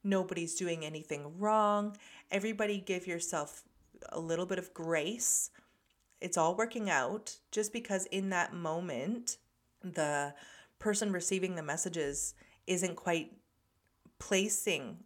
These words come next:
it, doesn't mean it has to be in, in that moment. And I can't tell you <laughs> how many messages I've received after the fact, sometimes a day, sometimes an hour, sometimes a month or two. "Oh, what you said,"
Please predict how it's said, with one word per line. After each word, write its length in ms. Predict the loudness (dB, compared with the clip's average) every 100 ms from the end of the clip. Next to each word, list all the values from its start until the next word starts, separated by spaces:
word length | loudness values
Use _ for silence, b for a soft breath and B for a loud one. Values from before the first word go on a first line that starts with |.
| _
it, 420 | 0 2 2 -4 B B _
doesn't 240 | 0 0
mean 160 | 0 0
it 60 | 0
has 180 | 0
to 80 | -2
be 200 | -4 -4
in, 420 | -2 -4 -4 -8 -12 -8
in 200 | -6 -4
that 240 | -6 -10 _ -12
moment. 460 | -6 -4 -4 -8 -12 B B
And 80 | 0
I 60 |
can't 420 | 0 2 0 0 -4
tell 400 | -2 4 6 6
you 540 | 2 -2 0 0 -2 -8 -18
<laughs> 140 | -12
how 200 | 0 4
many 220 | 4 4
messages 680 | 4 4 2 0 0 -2 0 2
I've 220 | 2 2
received 480 | -2 -4 -4 -8 -4
after 360 | 0 2 0 -4
the 100 | -4
fact, 440 | 0 2 0 -4 B B B B B
sometimes 540 | -4 0 2 2 0 0
a 40 |
day, 300 | 2 4 4
sometimes 440 | 2 -2 -2 -2 -2
an 80 |
hour, 400 | 0 0 0 -2 B B B -2
sometimes 680 | 0 2 2 2 0 -4 -6 -14 -4
a 120 | -2
month 300 | 2 2 2
or 60 | 0
two. 320 | -2 -8 -10 B B B -2
"Oh, 440 | 2 4 2 0
what 180 | -2 -4
you 100 | -2
said," 540 | 0 2 2 0 -2